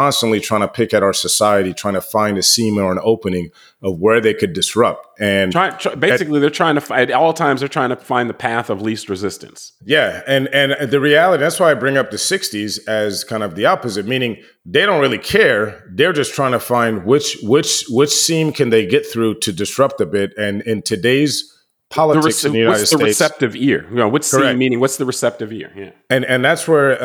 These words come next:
Speaker 1: again, look up Maria Butina. That's where it was important to have spies inserted in the right places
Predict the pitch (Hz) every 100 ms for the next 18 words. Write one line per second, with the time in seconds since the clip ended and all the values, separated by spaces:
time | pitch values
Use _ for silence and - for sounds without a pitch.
0 | 113 127 110 110 117 120 104 110 110 117
1 | 113 110 - 139 95 85 110 - 123 120
2 | 113 101 98 131 139 120 113 107 - 120
3 | 120 127 107 104 - 107 104 98 98 95
4 | 98 95 - 131 147 139 98 92 -